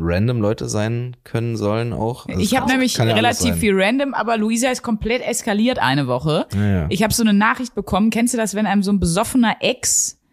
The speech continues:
Speaker 2: <laughs> so, so eine viel zu lange WhatsApp schreibt?
Speaker 1: Ja, ja.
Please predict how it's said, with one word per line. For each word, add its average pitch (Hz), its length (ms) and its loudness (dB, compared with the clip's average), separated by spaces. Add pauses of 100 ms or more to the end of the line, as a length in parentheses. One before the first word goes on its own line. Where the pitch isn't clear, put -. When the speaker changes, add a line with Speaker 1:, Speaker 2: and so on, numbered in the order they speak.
Speaker 2:
<laughs> - 500 -12
so, 220 600 0 (100)
so 202 220 -2
eine 220 180 2
viel 294 360 0
zu - 160 0
lange 240 280 2
WhatsApp 220 420 -2
schreibt? 175 540 -2
Speaker 1:
Ja, 95 160 2
ja. 85 220 -4